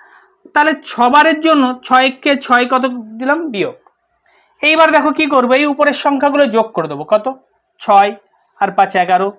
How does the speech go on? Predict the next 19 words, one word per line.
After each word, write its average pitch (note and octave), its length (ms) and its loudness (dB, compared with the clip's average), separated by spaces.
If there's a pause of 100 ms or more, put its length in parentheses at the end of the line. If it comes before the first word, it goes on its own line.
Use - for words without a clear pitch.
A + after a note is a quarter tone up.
আর F3+ 120 -2
চার F#3 220 -4
পনেরো, F#3 300 -4
আর F#3+ 120 -12
তিন F#3 100 -4 (120)
আঠেরো, G3 300 -2
আঠেরো F#3+ 240 -6
আর F#3 80 -8
দুই F3+ 140 -6
কুড়ি, G#3 220 -8
আর F3+ 100 -8
একে C3+ 140 -20 (280)
একুশ। - 200 -20 (160)
কত G#3+ 120 2 (100)
হচ্ছে B3 260 -2
তাহলে? C4+ 200 4 (120)
একুশ। - 260 -20 (260)
আর B3+ 80 2 (140)
নিচে C#4 180 -2